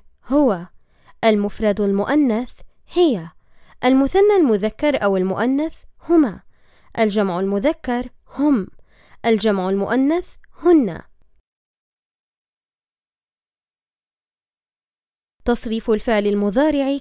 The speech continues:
كتب مع ضمائر الغائب: هو يكتب، هي تكتب، هما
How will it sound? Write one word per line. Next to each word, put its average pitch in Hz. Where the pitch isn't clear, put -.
كتب 233
مع 202
ضمائر 196
الغائب: 196
هو 277
يكتب، 208
هي 233
تكتب، 185
هما 294